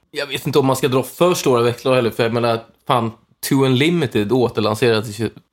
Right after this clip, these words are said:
på, eh, det var väl nittiotalet, gamla eurodisco-kungarna. De återlanserades med samma namn, fast det var två helt andra medlemmar, två tje-, unga tjejer. Och som inte ens lät no-,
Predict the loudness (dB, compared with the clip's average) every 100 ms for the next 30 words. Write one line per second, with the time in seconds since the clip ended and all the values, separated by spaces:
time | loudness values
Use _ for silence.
0 | _ 0 2 2 0 -2 -4 -6 -8 -12
1 | -14 -6 -2 -2 -4 -2 -4 -4 -6 -2
2 | 0 -2 -4 _ _ _ -4 -2 0 0
3 | 0 -2 -4 -6 -6 -2 0 0 -4 -16
4 | _ -4 -2 -2 -4 -10 -18 _ _ _
5 | _ _ -2 -2 0 -2 -2 0 0 2
6 | 2 2 -2 -2 0 0 0 0 -2 -6
7 | -10 -4 -2 0 0 0 0 0 -2 0
8 | -2 -2 -2 -4 -8 -6 -6 -6 -16 _
9 | -12 -2 0 0 0 0 2 0 0 -6
10 | _ _ _ -20 -16 -4 0 0 2 0
11 | 2 2 2 2 -2 -12 -8 -2 0 -2